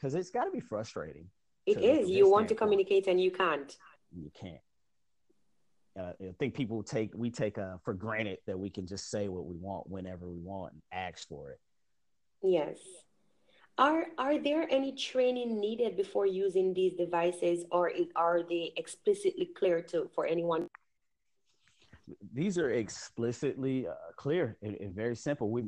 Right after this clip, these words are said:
Speaker 1: we made sure that they were really clear and simple so that we didn't, like, overly convolute it, so that any parent or any teacher, or the, the real basic idea was if there was nobody around,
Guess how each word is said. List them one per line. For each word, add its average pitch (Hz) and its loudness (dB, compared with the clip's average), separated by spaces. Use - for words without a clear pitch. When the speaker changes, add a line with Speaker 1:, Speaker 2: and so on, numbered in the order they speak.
Speaker 1:
we 113 -6
made 113 -2
sure 143 -2
that 101 -8
they 104 -6
were 98 -8
really 143 -2
clear 147 -4
and 117 -4
simple 107 -6
so - -8
that 101 -4
we 104 -4
didn't, 104 -8
like, 95 -12
overly 101 -8
convolute 92 -8
it, - -20
so - -16
that 95 -10
any 123 -4
parent 110 -10
or 87 -16
any 110 -6
teacher, 92 -12
or 110 -2
the, 95 -8
the 110 -8
real 139 0
basic 131 -2
idea 98 -4
was 92 -10
if 107 -10
there 117 -6
was 104 -8
nobody 120 -2
around, 104 -6